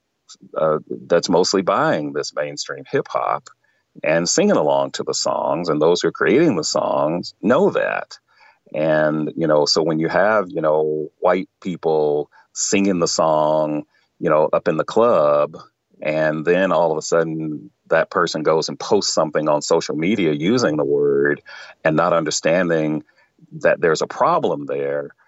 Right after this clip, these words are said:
that to me seems what the challenge is. And it's also about the responsibility of those who are putting it out there. You know, Jay-Z has this very contradictory kind of,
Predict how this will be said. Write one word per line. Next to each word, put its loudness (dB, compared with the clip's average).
that 2
to -4
me -2
seems -4
what 0
the -10
challenge 0
is. -6
And 2
it's 0
also 2
about 0
the -4
responsibility 0
of -2
those 0
who -12
are -12
putting -2
it 2
out 0
there. -6
You -6
know, 2
Jay-Z 2
has 2
this 0
very 2
contradictory -2
kind 0
of, 2